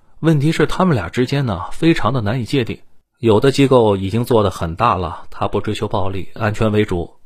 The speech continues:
可能只做合法业务。根除嘛，几乎是不可能的，因为只要是经济发展，就存在巨大的社会需求，自然就会催生出这类的业务。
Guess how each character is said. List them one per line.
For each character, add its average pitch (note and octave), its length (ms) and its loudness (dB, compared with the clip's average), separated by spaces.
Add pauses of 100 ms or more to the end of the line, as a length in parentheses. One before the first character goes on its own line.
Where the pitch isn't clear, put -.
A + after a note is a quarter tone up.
可 - 180 0
能 B2 160 2
只 F#2 140 0
做 A2 160 2
合 G#2+ 180 0
法 F#2 180 0
业 G#2+ 140 0
务。 E2 180 -6 (540)
根 E3+ 240 2
除 A2 280 2
嘛， G2 400 0 (120)
几 - 160 -2
乎 G#2+ 160 0
是 G2+ 140 0
不 G#2+ 100 -4
可 F2+ 160 -2
能 F2 220 -6
的， - 160 -14 (240)
因 C3+ 160 0
为 B2+ 80 0
只 G2 160 -6
要 G#2+ 120 0
是 - 120 -2
经 C#3+ 240 0
济 A#2 100 -2
发 B2+ 240 2
展， G#2 260 -4
就 G2 140 -4
存 G#2+ 240 -2
在 F#2+ 160 0
巨 A2 220 -2
大 F2+ 180 -4
的 - 100 -8
社 G2 200 -2
会 G2 100 -2
需 A2 160 -4
求， - 300 -8 (260)
自 D#3+ 220 2
然 B2+ 180 2
就 D3+ 100 2
会 G2+ 140 4
催 D3+ 220 0
生 C#3+ 180 -2
出 B2+ 320 -2
这 G#2 140 -6
类 F#2+ 100 -4
的 F#2 100 -6
业 G#2 160 -2
务。 E2 200 -8